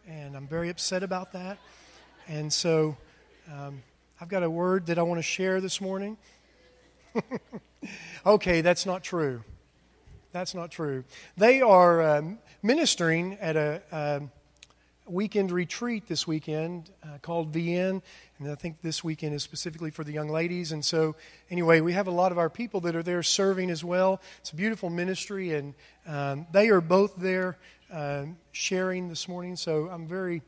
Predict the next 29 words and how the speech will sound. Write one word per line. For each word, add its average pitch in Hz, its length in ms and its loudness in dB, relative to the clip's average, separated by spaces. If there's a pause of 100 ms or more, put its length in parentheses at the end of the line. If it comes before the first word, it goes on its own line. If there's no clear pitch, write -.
(460)
grateful 170 400 2
for 160 160 -8
them 165 380 -4
and, 135 160 -8 (400)
uh, 139 260 -10 (840)
and 170 100 -6
the 185 100 6
opportunity 214 360 0
to 190 140 -8
share 208 200 -10
the 196 80 -8
word 185 220 -4
this 147 220 -8
morning 127 240 -10
with 127 100 -12
you. 131 160 -10
So, 143 320 -8 (1080)
uh, 151 60 -12
if 156 140 -12
you 220 80 -6
would, 240 120 -4
open 208 200 0
up 196 80 -8
your 180 80 -2
Bibles 165 420 2 (280)
to 175 100 -6
Luke 202 320 0
chapter 180 420 -6
seven. 123 520 -6